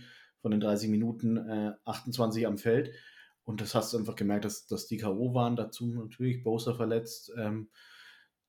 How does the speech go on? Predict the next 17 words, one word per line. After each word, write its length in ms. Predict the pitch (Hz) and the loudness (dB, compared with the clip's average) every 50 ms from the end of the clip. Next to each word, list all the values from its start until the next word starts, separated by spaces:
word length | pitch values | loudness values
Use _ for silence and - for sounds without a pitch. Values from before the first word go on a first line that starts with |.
| _ | _
deine, 720 | - 107 104 104 104 107 104 104 107 104 104 107 107 110 - - _ _ | 2 4 4 4 4 4 4 4 2 2 0 -2 -4 -6 -8 -14 _ _
deine 220 | - 113 107 110 107 | -2 0 0 2 2
von 120 | 120 120 | 0 0
uns 220 | 131 139 135 123 - | 0 0 0 0 0
viel 180 | - 143 143 | 0 0 4
gelobte 460 | 135 139 127 127 123 127 - - 120 | 4 6 6 6 4 4 0 -2 -4
Tiefe 340 | - - 143 143 139 151 135 | -2 -2 -4 -2 0 2 2
auf 240 | 127 131 123 123 - | 4 4 2 2 0
Edge, 440 | 131 131 135 - - - - - - | 0 0 0 0 0 -4 -8 -8 -4
ähm, 720 | 131 123 120 120 120 120 120 120 117 117 117 117 117 - - | 0 2 2 4 4 2 2 2 0 0 -2 -4 -6 -8 -10
wenn, 380 | 127 120 117 113 113 113 113 117 | -4 -2 -2 0 0 -2 -4 -4
wenn 160 | 110 113 110 | -4 -2 -2
Neu 220 | 110 110 120 120 113 | 0 2 4 4 2
und 120 | 107 107 | 2 2
Rumph 360 | 110 110 113 127 127 123 - | 2 2 2 2 0 0 -2
haben 200 | 120 113 113 110 | -4 -4 -2 -2
dann, 340 | 113 110 110 117 113 113 | -2 -2 -2 -4 -6 -8